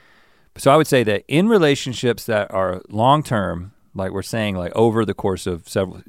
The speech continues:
several years or more or whatever, ten years or more, I don't know. Uh, I think that one of the keys to people continuing to be together in a healthy, sort of vibrant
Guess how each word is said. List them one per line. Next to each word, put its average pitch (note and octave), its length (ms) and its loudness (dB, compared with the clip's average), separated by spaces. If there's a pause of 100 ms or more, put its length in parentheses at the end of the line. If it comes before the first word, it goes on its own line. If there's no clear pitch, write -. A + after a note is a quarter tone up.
(100)
several D3+ 380 4
years A#2 280 2
or G#2 100 -2
more F2+ 320 -2
or E2 100 -8
whatever, E2 540 -8
ten D#3 260 -2
years A#2 200 -2
or F2+ 60 -10
more, D#2 160 -10
I F2 80 -8
don't D#2+ 120 -8
know. D#2 160 -12 (1300)
Uh, G#2+ 280 0 (160)
I D3+ 220 2
think A#2+ 540 -8
that G#2+ 200 0
one B2 160 2
of B2+ 60 0
the A2+ 80 -4
keys A2 380 -6
to - 80 -10
people G2+ 480 -2 (380)
continuing C3 420 0
to A2 60 -2
be G#2+ 160 -2
together G2 360 -2
in F2 80 -8
a E2+ 40 -10
healthy, G2+ 460 -2
sort F2+ 180 -8
of F2 60 -8
vibrant F#2 520 -4